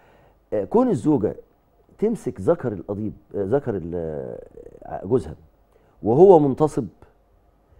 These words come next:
دي بتديله ثقة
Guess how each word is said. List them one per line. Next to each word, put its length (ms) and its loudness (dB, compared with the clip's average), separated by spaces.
دي 160 -2
بتديله 1000 -2
ثقة 760 -2